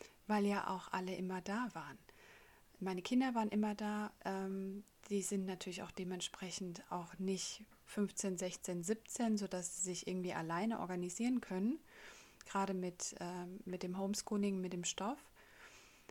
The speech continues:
Dann hatten wir natürlich auch nur begrenzt, ähm, digitale Möglichkeiten, sodass auch nicht jeder irgendwie zeitgleich den, ähm, Homeschooling-Digital-Part, ähm, ausführen konnte.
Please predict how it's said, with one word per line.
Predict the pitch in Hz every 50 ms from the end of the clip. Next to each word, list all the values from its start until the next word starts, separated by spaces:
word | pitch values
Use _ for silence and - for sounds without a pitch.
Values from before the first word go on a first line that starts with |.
| - - - -
Dann | 214 196 190 185 180 180
hatten | 175 190 - - 185
wir | 180
natürlich | 170 175 170 - - 170 170 -
auch | - 170 165
nur | 180 196 185 170
begrenzt, | - 175 175 - - - 165 170 180 196 208 - - - - - -
ähm, | 180 170 170 170 165 165 165 165 170 175 - -
digitale | 185 175 180 170 - - 175 175 180 196 214
Möglichkeiten, | 208 208 214 226 220 - 247 214 - - - - 208 202 202 202 214 208
sodass | 196 - 202 196 - 185 180 175 -
auch | - 170 -
nicht | 196 180 180 - -
jeder | - 185 180 180 190 180 175 -
irgendwie | - 175 175 180 175 - 190 180
zeitgleich | - - - 180 170 170 170 - - 175 175 180 180 180 175 - - - - - - - - - - - -
den, | 190 175 170 170 170 170 165 170 - -
ähm, | 170 165 165 170 170 165 165 170 175 165 -
Homeschooling-Digital-Part, | 190 196 196 190 - - - - 196 185 185 185 190 190 190 190 185 180 175 175 - 202 175 185 190 190 - - 190 180 185 208 220 - - - - 202 202 208 233 247 - - - - - - - 359 -
ähm, | 214 220 220 208 208
ausführen | 202 - 214 220 - - - 226 220 220
konnte. | - - 226 220 220 220 269 285 320